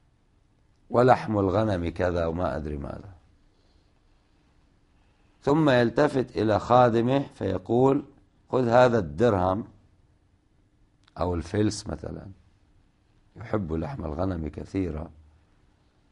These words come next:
فيفرط بالفلوس لأجله، يقول: "خذ هذا الفلس الكبير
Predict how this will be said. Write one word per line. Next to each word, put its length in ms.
فيفرط 720
بالفلوس 760
لأجله، 480
يقول: 180
"خذ 160
هذا 240
الفلس 380
الكبير 680